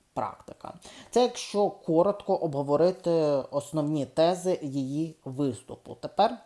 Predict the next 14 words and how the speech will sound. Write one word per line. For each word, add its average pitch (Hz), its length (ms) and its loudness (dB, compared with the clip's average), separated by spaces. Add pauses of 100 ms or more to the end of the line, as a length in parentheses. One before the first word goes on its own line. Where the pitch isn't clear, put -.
(120)
висновки, - 800 2
так, 175 240 -4
які 123 240 -8
можна 113 440 -8
зробити 196 580 0 (760)
навколо 139 640 0
того, 190 420 -4
що 165 460 -4
ми 131 340 -6
почули 143 460 -4
від 131 220 -6
Камали 113 460 -6
Гарріс. - 380 -8 (480)
Перше, - 440 6